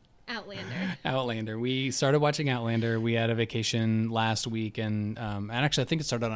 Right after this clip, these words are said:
Speaker 2: anniversary weekend, uh, when we didn't have the kids, and we watched, like, a whole season in a weekend.
Speaker 1: Yeah.
Speaker 2: Um, but again, that's, that's part of that rhythm that we're still trying to find our way of navigating through, which
Speaker 1: Well,
Speaker 2: is,
Speaker 1: and I think
Speaker 2: yeah.
Speaker 1: it's, I mean, that's depending on the context and the season that we're in,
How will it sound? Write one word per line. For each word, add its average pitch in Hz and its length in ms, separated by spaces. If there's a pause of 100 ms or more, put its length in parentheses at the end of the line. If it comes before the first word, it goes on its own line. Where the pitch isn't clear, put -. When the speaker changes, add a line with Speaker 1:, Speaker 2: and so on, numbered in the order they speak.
Speaker 2:
anniversary 104 560
weekend, 95 440 (380)
uh, 104 140
when 107 180
we 107 80
didn't 107 160
have 101 160
the 95 60
kids, 104 300
and 98 100
we 101 40
watched, 104 220
like, 107 80
a 107 60
whole 104 180
season 104 400
in 95 100
a 98 40
weekend. 101 440 (460)
Speaker 1:
Yeah. 101 220
Speaker 2:
Um, 98 160 (320)
but 151 240
again, 165 320
that's, 147 300
that's 135 260
part 147 220
of 139 80
that 117 180
rhythm 127 320
that 110 360
we're 131 200
still 160 500 (160)
trying 104 300
to - 100
find 101 260
our 95 120
way 95 240
of 101 160
navigating 95 480
through, 92 240
which 98 160
Speaker 1:
Well, - 80
Speaker 2:
is, 294 80
Speaker 1:
and 277 80
I - 20
think 247 260
Speaker 2:
yeah. 240 100
Speaker 1:
it's, - 340 (600)
I 269 60
mean, 269 160
that's 285 360 (1160)
depending 262 460
on 208 280
the 196 80
context 202 640
and 190 100
the 190 100
season 233 340
that 190 100
we're 190 140
in, 202 480